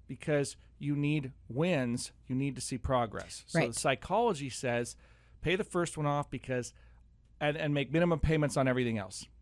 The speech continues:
Speaker 1: And when the first one's paid for, the money that was going into that
Speaker 2: Goes
Speaker 1: is not,
Speaker 2: towards the second
Speaker 1: yeah,
Speaker 2: one.
Speaker 1: it's not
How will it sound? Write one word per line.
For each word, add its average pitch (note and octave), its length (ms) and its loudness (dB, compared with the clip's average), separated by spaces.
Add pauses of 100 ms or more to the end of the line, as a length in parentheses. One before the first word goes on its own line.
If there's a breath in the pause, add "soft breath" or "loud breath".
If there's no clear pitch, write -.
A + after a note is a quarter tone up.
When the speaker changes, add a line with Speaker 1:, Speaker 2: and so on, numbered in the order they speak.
(420)
Speaker 1:
And C#3 100 2
when C3+ 120 2
the B2+ 60 -2
first F#3 280 0
one's F#3 160 -2
paid F#3 280 2
for, B2 440 0
the C3 160 -2
money D3 420 0
that E3+ 120 -2
was D3+ 180 -2
going D3+ 360 4
into D3+ 280 -2
that D#3+ 300 0 (280 soft breath)
Speaker 2:
Goes E3 200 4
Speaker 1:
is E3 60 2
not, E3+ 100 4
Speaker 2:
towards G3+ 180 4
the B3 100 2
second E4 320 2
Speaker 1:
yeah, D#3 100 6
Speaker 2:
one. D#3+ 80 0
Speaker 1:
it's D#3+ 200 -2
not F#3 320 0